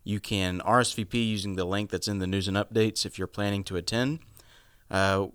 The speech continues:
when you do R S V P, you need to include the age of your children or child participating so that volunteers can plan for that. Uh, and then also each family that wants to participate needs to donate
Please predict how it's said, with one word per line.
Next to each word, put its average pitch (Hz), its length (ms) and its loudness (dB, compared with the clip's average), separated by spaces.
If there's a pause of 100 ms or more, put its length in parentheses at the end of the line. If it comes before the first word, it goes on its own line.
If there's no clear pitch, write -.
when 104 180 -2
you 98 80 -2
do 131 160 6
R 139 140 10
S 131 120 -2
V 123 120 -2
P, 120 240 -2 (1080)
you 113 120 0
need 110 180 2
to 110 140 -2
include 107 680 2
the 90 260 0
age 117 580 2
of 95 280 0
your 87 80 -6
children 110 480 2 (160)
or 85 80 -10
child 95 500 2
participating 87 680 -2 (460)
so - 120 -4
that 92 100 4
volunteers 90 800 0
can 80 340 -6
plan 98 340 0
for 110 160 -4
that. 95 300 2 (600)
Uh, 85 220 2
and 92 140 0
then 92 220 0 (100)
also 101 760 4 (320)
each 110 300 0
family 107 400 2
that 92 280 4
wants 107 220 4
to - 60 -8
participate - 540 0
needs 98 340 -2
to - 180 -6
donate 92 580 0